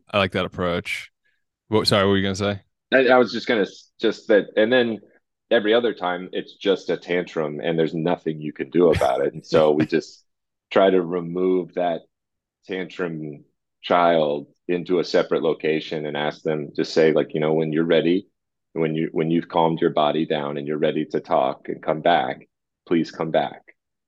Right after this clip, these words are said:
Speaker 2: But
Speaker 1: Mm-hmm.
Speaker 2: right now, we're gonna put you over here." It's not timeout. It's just, you need to sit here and, until you can calm down and, and,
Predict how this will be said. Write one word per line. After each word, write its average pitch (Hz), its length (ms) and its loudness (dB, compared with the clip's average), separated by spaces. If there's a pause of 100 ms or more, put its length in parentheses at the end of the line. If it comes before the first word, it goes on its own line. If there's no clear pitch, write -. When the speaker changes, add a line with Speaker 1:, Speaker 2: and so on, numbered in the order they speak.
Speaker 2:
But 85 180 -2
Speaker 1:
Mm-hmm. 87 140 -10
Speaker 2:
right 76 200 2
now, 78 440 -6 (1120)
we're 78 140 -4
gonna 80 160 -2
put - 220 -2
you 78 140 2
over 85 180 4
here." 76 180 2
It's 73 140 -4
not 87 220 0
timeout. 76 540 -2
It's - 160 -16
just, - 420 -8 (1400)
you 78 220 0
need 90 180 2
to 82 100 2
sit - 260 2
here 78 220 2
and, 73 160 -4
until 76 340 -2
you 80 140 -2
can 78 160 -8
calm 78 280 -2
down 71 320 -2
and, 71 280 -8
and, 67 420 -6